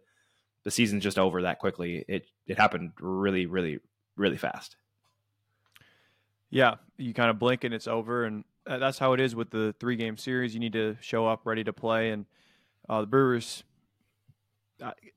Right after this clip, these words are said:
Speaker 2: didn't show up ready enough, clearly, and the D-backs took advantage of them. Uh, I, I was talking about it with our dad a little bit. Was it,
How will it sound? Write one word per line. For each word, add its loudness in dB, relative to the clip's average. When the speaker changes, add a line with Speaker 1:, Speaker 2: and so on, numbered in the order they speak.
Speaker 2:
didn't 4
show 2
up 2
ready 2
enough, -2
clearly, -4
and -2
the -2
D-backs 2
took -4
advantage 0
of -2
them. 0
Uh, 0
I, 2
I 4
was 0
talking 0
about 4
it -2
with -4
our -4
dad 0
a -4
little -6
bit. -6
Was 2
it, 2